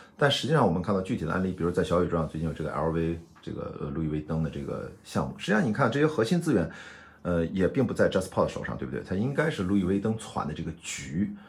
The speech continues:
啊，所以其实播客像做这种品牌播客，其实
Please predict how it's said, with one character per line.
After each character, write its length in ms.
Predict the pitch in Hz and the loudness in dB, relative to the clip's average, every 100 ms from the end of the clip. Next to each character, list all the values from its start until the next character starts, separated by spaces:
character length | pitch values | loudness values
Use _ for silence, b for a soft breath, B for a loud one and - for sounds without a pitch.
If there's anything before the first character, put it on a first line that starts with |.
| B | B
啊， 180 | - 67 | -6 -6
所 160 | - 156 | 2 2
以 40 | |
其 180 | 170 170 | 2 0
实 240 | 196 247 B B B - - | 0 0 B B B -20 2
播 220 | 160 196 | 6 6
客 180 | - 139 | 6 2
像 160 | 127 107 | 2 2
做 120 | 139 | 0
这 60 | |
种 80 | 139 | -2
品 160 | - 80 | -4 -4
牌 100 | 92 | -2
播 160 | 127 | 0
客， 180 | 131 - | 0 0
其 160 | - 117 | -2 -2
实 320 | 104 107 107 | 0 2 0